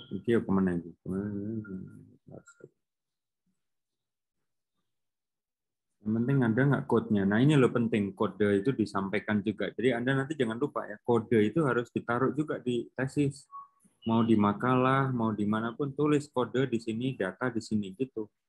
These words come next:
Ini nek Kak, kodenya mek bojo. Sustaining ecology. Oke,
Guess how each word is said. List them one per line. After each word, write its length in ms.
Ini 120
nek 240
Kak, 400
kodenya 360
mek 120
bojo. 320
Sustaining 600
ecology. 520
Oke, 440